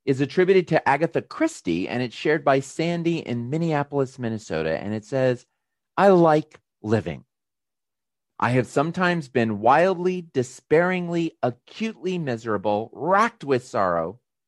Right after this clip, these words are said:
But through it all, I still know quite certainly that just to be alive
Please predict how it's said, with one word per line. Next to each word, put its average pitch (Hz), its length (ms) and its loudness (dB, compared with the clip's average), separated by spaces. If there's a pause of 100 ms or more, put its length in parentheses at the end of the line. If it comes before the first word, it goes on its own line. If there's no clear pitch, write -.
(840)
But 147 180 -4
through 214 220 4
it 202 100 6
all, 127 480 0 (260)
I 113 80 -6
still 190 480 -4
know 131 540 2
quite 202 420 -2
certainly 82 640 -8 (500)
that 123 140 -4
just 180 320 0
to 170 80 -8
be 135 160 -2
alive 110 720 0